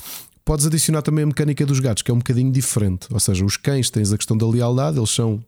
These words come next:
teus, não é? Eh, fazem parte do, do, da tua casa. Os gatos não. Mediante aquilo que está a acontecer no jogo, vão ver uns gatos em, no meio do tabuleiro e se tu se cumprires as, os requisitos para o gato querer vir para o teu quintal,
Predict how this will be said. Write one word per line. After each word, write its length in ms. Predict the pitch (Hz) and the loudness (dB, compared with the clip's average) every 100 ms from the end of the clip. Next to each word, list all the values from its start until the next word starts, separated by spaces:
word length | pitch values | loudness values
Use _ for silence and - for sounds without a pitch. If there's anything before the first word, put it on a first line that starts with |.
| _ | _
teus, 400 | 127 135 165 - | -2 0 -4 -10
não 140 | - 107 | -6 -6
é? 100 | 127 - - - - - - | -6 -14 -20 -20 -20 -20 -12
Eh, 260 | - - - - 151 | -10 -10 -12 -14 -8
fazem 320 | - 101 110 | -2 0 0
parte 380 | - 110 - 113 | 0 -2 -4 -4
do, 220 | 107 104 | -2 0
do, 560 | 101 104 95 95 98 107 127 113 | -2 -2 -2 -4 -8 -10 -10 -10
da 180 | 104 104 | -4 -2
tua 120 | 123 | -2
casa. 380 | 123 220 127 95 _ _ - - _ | -2 -2 -2 -6 _ _ -20 -20 _
Os 140 | 120 117 | -2 0
gatos 280 | 147 143 - | 0 -2 -2
não. 320 | 143 120 127 _ | 0 0 -4 _
Mediante 420 | 120 120 120 175 | 0 0 2 0
aquilo 220 | 185 - 120 | 0 -2 -2
que 60 | |
está 120 | - | 0
a 40 | 131 | 0
acontecer 400 | 123 127 - 123 | 0 0 2 2
no 100 | 123 | 2
jogo, 360 | 107 104 98 110 | 2 2 0 -2
vão 260 | 104 127 | 0 0
ver 160 | 127 147 | 2 2
uns 160 | 143 | 0
gatos 640 | 117 120 107 - 139 - - _ _ _ _ | 0 0 0 -4 -10 -10 -20 _ _ _ _
em, 420 | 113 107 104 104 | -2 2 2 2
no 160 | 104 107 | 2 2
meio 160 | 113 113 | 2 0
do 100 | 110 | 0
tabuleiro 520 | 117 107 107 104 131 _ - - - - | 0 0 0 0 -4 _ -20 -20 -8 -2
e 60 | |
se 140 | 120 - | 0 0
tu 100 | 180 | -2
se 80 | |
cumprires 560 | - 170 135 170 175 139 | 0 -2 0 0 2 2
as, 320 | 147 143 127 | 2 0 -2
os 180 | - 131 | -2 -2
requisitos 440 | - - 139 147 | -2 0 0 0
para 180 | - 123 | -4 -2
o 60 | 123 | -2
gato 420 | 127 143 - - - | 0 -2 -4 -12 -4
querer 240 | 131 123 | 0 2
vir 180 | 117 139 | 0 0
para 120 | 120 | -2
o 20 | |
teu 140 | 110 113 | -2 -2
quintal, 580 | 127 117 123 127 143 | 0 -2 0 -2 -2